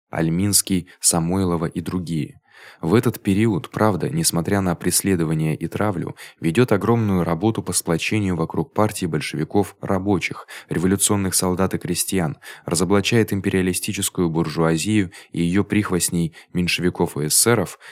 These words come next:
борясь за переход от буржуазно-демократической революции к социалистической. Ее ораторов, призывающих к борьбе с империалистической войной, стаскивают с трибуны солдаты и рабочие. Знаменитые тезисы товарища Ленина о власти советов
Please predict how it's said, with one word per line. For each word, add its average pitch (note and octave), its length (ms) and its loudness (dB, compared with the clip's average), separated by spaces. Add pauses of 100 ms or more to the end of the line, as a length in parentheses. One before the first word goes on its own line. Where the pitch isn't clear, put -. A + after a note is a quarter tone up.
(120)
борясь G#2+ 380 4
за F#2 200 -2
переход F#2 480 0
от F2 140 -4
буржуазно-демократической E2+ 1300 -2
революции F#2+ 760 0 (100)
к - 80 -12
социалистической. - 1080 -2 (920)
Ее F2+ 360 2
ораторов, - 680 0
призывающих F2 800 2
к - 100 -8
борьбе F2+ 360 2
с - 100 0
империалистической D#2+ 1000 -2
войной, E2+ 500 0 (240)
стаскивают G2 640 2
с - 80 0
трибуны G2+ 420 2
солдаты E2 540 2
и - 120 -2
рабочие. D#2 720 -2 (440)
Знаменитые F#2+ 580 2
тезисы F2 460 2
товарища E2+ 520 2
Ленина E2+ 380 2
о D#2 140 -4
власти D#2+ 380 0
советов G2 540 0